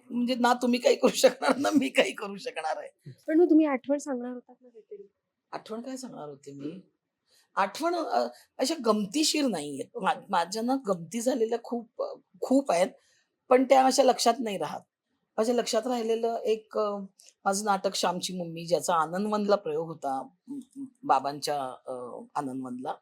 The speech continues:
Speaker 1: म्हणजे
Speaker 2: हम्म.
Speaker 1: वरोऱ्याला. आणि, अ, अ, थोडंसं, अ,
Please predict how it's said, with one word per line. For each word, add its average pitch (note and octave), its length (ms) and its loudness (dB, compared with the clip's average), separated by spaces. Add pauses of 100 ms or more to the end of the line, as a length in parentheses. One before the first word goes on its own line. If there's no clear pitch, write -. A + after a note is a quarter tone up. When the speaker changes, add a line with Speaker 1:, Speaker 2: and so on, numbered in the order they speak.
Speaker 1:
म्हणजे - 140 -10
Speaker 2:
हम्म. - 180 -8
Speaker 1:
वरोऱ्याला. C#3+ 500 -6 (840)
आणि, A3 400 2
अ, A3 280 0 (680)
अ, G3 120 0 (120)
थोडंसं, B3 680 0 (640)
अ, G3 280 -2